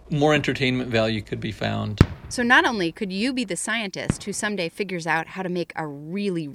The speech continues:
Speaker 2: red sparkler, but you can already impress your friends and family by telling them, "That's titanium," when you burn a sparkler with white sparks, or, "Oh, that's iron,"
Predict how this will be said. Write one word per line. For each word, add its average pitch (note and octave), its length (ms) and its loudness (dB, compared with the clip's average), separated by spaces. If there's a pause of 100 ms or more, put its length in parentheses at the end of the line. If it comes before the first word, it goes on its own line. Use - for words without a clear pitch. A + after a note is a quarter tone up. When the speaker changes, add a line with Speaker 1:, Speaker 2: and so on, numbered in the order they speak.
Speaker 2:
red F#3 360 -2
sparkler, G3+ 640 -4 (500)
but A3+ 120 -2
you B3+ 120 0
can A3+ 280 -4
already F#3+ 680 -2
impress E3 420 -4
your D#3+ 100 -6
friends D#3+ 320 0
and C#3 140 -8
family G#3+ 640 -2
by G3+ 120 -2
telling G#3+ 380 -4
them, G3+ 340 -4 (140)
"That's F#4 280 -2
titanium," D4 840 0 (120)
when G3+ 160 -6
you F3+ 120 -4
burn D#3+ 300 -2
a E3+ 100 -6
sparkler C#3+ 500 -8
with D3+ 160 -12
white F#3+ 260 -2
sparks, - 560 -10 (100)
or, F#3+ 360 0 (500)
"Oh, A#3 240 2
that's C#4 340 2
iron," D#3+ 520 0